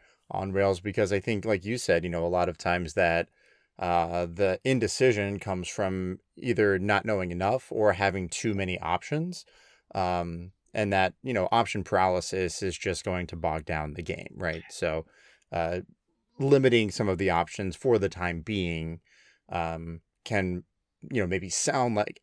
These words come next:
a little bit like, you know, railroading, which is this bad thing, and there's all these negative connotations around it, but sometimes it's a little necessary, right?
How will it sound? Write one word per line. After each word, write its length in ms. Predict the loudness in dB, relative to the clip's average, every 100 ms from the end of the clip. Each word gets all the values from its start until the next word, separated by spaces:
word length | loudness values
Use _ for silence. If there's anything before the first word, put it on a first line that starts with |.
| -2
a 60 | 4
little 200 | 6 6
bit 160 | 4
like, 140 | 2 0
you 340 | -6 -6 -4
know, 100 | -2
railroading, 680 | 0 8 10 12 8 4 2
which 120 | -2
is 100 | -4
this 240 | -6 -10 -10
bad 320 | -8 -8 -4
thing, 400 | -2 0 -2 -6
and 280 | -8 -10 -8
there's 200 | -10 -12 _ _
all 120 | -4 -4
these 160 | -2
negative 260 | -2 -2 -6
connotations 580 | -10 -4 0 0 -2 -4
around 220 | -2 -2
it, 120 | -2
but 240 | -2 -2 -2
sometimes 340 | 2 2 2
it's 80 | -2
a 60 |
little 180 | 0 2
necessary, 480 | 0 -2 -4 -10 -10 -4
right? 240 | -2